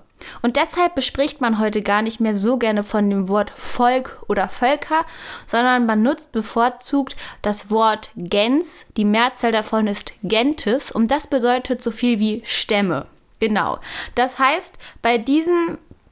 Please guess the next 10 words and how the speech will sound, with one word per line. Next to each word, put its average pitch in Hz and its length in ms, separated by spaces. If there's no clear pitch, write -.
Stämmen 311 520
oder 240 260
Gentes 294 720
war 226 120
nicht 285 300
im 240 140
Vordergrund, 262 640
dass 220 160
es 208 100
eine 202 420